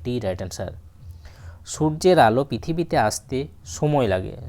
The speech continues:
সূর্যের আলো সূর্য থেকে পৃথিবীতে আসতে কত সময় লাগে? দেখো, পৃথিবীতে আসতে সময় লাগে আট মিনিট কুড়ি সেকেন্ড।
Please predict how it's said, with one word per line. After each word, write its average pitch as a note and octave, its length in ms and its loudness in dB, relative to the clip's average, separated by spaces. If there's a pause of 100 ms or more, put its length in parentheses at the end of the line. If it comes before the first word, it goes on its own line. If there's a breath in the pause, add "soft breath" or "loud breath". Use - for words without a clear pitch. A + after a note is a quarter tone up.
সূর্যের C#3+ 560 -4
আলো A2 320 0
সূর্য C#3+ 500 -4
থেকে E3 300 -6
পৃথিবীতে D#3+ 520 -4
আসতে A#2 340 -6
কত A#2+ 160 -2
সময় G2+ 300 -6
লাগে? G2 220 -8 (680 loud breath)
দেখো, F#3+ 180 2
পৃথিবীতে E3 420 2
আসতে C#3+ 300 4
সময় A#2 240 -4
লাগে B2 220 -4
আট C3 360 -2
মিনিট A#2+ 380 -4
কুড়ি A#2+ 280 -6
সেকেন্ড। G2 500 -6